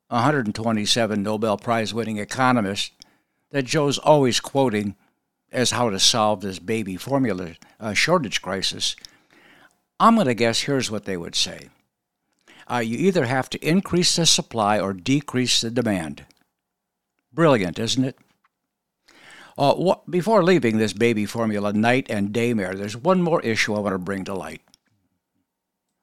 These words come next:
Why wasn't I surprised when, on my smartphone the other morning, Representative Kat Cammack, C A M M A C K, Cammack,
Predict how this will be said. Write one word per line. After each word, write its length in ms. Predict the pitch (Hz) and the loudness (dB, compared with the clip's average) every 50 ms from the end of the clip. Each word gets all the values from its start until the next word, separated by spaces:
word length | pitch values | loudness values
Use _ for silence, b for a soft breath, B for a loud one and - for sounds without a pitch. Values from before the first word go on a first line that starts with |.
| _ _ _ | _ _ _
Why 260 | - 139 165 196 190 | 2 4 4 4 4
wasn't 440 | 143 131 - 113 - - 120 104 95 | 2 0 0 0 0 0 0 0 2
I 160 | 90 87 85 | 2 0 0
surprised 600 | 82 - - 92 - 90 90 87 90 87 82 - | 0 -2 -2 -2 -4 -4 -4 -4 -4 -6 -6 -6
when, 300 | 90 98 98 92 92 92 - - | -4 -2 -2 -2 -2 -6 -8 -6
on 200 | - 127 165 196 | -2 0 0 2
my 180 | 175 143 165 170 | 2 2 0 2
smartphone 680 | - - - - 95 - - - - 95 95 101 113 113 | 0 0 0 0 0 -2 -2 -4 -6 -6 -6 -6 -6 -4
the 100 | 110 104 | -2 0
other 160 | 110 123 175 | 0 0 2
morning, 400 | 139 104 90 87 95 95 98 101 _ _ _ _ _ b b b b b b b | 0 -2 -2 -2 -4 -6 -8 -10 _ _ _ _ _ b b b b b b b
Representative 760 | - 127 131 - 156 123 117 127 127 123 120 127 127 110 - _ - | -4 -4 -2 -2 -2 0 2 4 4 4 2 0 0 -2 -4 _ -8
Kat 420 | - 120 110 113 - - - _ | -4 -2 0 0 0 -4 -8 _
Cammack, 460 | - 156 151 131 110 98 101 101 - - _ _ _ _ _ _ _ _ _ _ _ _ _ _ _ _ - | 0 2 2 4 4 2 0 -2 -4 -14 _ _ _ _ _ _ _ _ _ _ _ _ _ _ _ _ -8
C 300 | - - - 156 156 151 | -2 -2 0 2 2 2
A 180 | 139 151 147 120 | 2 4 4 4
M 300 | 110 110 113 117 117 110 - _ _ | 2 2 0 -4 -6 -10 -14 _ _
M 180 | - 107 107 110 | -6 -4 -2 0
A 140 | 117 123 127 | 0 0 0
C 220 | - - 156 160 | -2 -4 -6 -6
K, 360 | - - 170 156 131 127 131 - _ _ _ _ | -4 -2 0 0 0 -2 -4 -8 _ _ _ _
Cammack, 540 | - 127 139 139 147 147 131 123 - - | -6 -4 -4 -2 0 -2 -2 -4 -6 -10